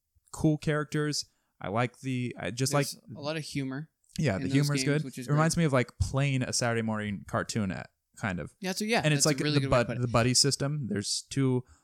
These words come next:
Speaker 1: oddly paired, uh, whimsical heroes,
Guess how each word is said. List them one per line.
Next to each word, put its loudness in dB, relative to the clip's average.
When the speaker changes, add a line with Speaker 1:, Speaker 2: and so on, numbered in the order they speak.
Speaker 1:
oddly 4
paired, -2
uh, -2
whimsical 0
heroes, 0